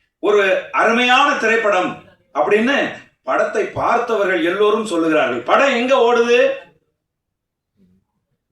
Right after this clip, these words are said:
தமிழ்நாட்டுல நூன் ஷோ போகுது, செகண்ட் ஷோ போகுது, ஒரு, ஒரு, ஒரு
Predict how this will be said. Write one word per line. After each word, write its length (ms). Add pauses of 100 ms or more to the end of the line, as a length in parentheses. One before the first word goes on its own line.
(720)
தமிழ்நாட்டுல 640
நூன் 280
ஷோ 240
போகுது, 600 (1500)
செகண்ட் 320
ஷோ 240
போகுது, 320
ஒரு, 200
ஒரு, 240
ஒரு 220